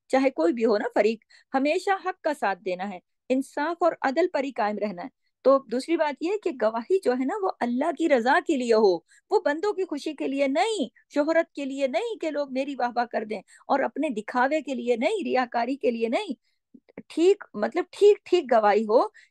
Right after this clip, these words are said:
चाहे वो अपने भी खिलाफ क्यों ना जाती हो, चाहे वो अपने किसी माँ बाप या रिश्तेदार के खिलाफ ही क्यों ना जाती हो, लेकिन करनी होगी,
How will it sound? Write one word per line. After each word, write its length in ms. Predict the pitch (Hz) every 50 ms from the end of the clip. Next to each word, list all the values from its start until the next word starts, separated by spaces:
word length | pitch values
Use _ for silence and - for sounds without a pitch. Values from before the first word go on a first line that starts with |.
| _ _
चाहे 340 | - 247 226 226 220 262 277
वो 140 | 240 262 302 330 - -
अपने 320 | 208 - - 226 254 302
भी 120 | 330 320 285
खिलाफ 300 | - 262 240 226 226 220 -
क्यों 140 | - 220 214
ना 100 | 214 208 208
जाती 340 | - 190 185 - - 196
हो, 180 | 190 190 175 - _ _ _ _ -
चाहे 220 | 233 240 247 262
वो 100 | 254 277 254
अपने 220 | - - 247 262
किसी 240 | - 254 220 - 285 277
माँ 200 | 240 208 208 208 -
बाप 180 | 214 262 269 - -
या 60 | 254 233
रिश्तेदार 500 | 226 - - - 233 190 233 269 320 349
के 140 | - 339
खिलाफ 300 | - - 254 240 233 233 233 254
ही 60 | 214
क्यों 180 | - 226 220
ना 100 | 214 214 208
जाती 340 | - 196 185 180 _ 202 190
हो, 160 | 185 180 - _ - - _ _
लेकिन 400 | 196 208 214 240 - - 320 247 - _ _ _ _ -
करनी 320 | 185 175 - 262 285 262 247
होगी, 440 | 175 185 202 254 254 277 233 -